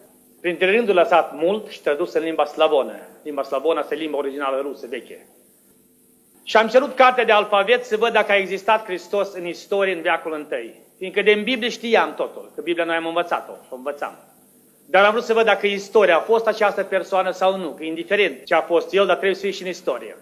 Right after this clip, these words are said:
Și la Iisus am găsit vreo patruzeci și doi sau trei de Iisus. Și am spus: „E imposibil să-l găsesc pe cel real.” Când m-am dus la alfabet în jos, la alfabetul slavon, la Hristos, numai unul singur.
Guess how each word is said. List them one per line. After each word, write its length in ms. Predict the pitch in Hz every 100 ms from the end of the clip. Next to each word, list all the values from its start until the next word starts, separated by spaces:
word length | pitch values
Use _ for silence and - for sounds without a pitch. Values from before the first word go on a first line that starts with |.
| - _ _ _
Și 100 | -
la 120 | 220
Iisus 380 | 226 233 233 294
am 140 | 247 240
găsit 220 | 226 254
vreo 180 | 220 220
patruzeci 460 | 247 240 220 214
și 120 | 214
doi 260 | 180 220 220
sau 140 | 202 185 175
trei 200 | 196 165
de 80 | 165
Iisus. 360 | 160 - 131 - - _ _ _
Și 80 | -
am 100 | 147
spus: 200 | 147 180
„E 40 | 185
imposibil 520 | 170 190 185 220 175
să-l 160 | 165
găsesc 340 | 156 147 175 170
pe 80 | 156
cel 240 | - 156
real.” 400 | 151 135 104 - - _ _ _ _ _
Când 140 | - 175
m-am 140 | 196
dus 120 | 233
la 120 | 233 220
alfabet 380 | 196 202 226
în 140 | 202 190
jos, 240 | 202 208
la 100 | 180
alfabetul 560 | 175 - 170 170 202 180
slavon, 420 | 175 160 185 175
la 160 | 160 -
Hristos, 440 | 156 - 208 202
numai 180 | 185 175
unul 200 | 185 175
singur. 380 | - - -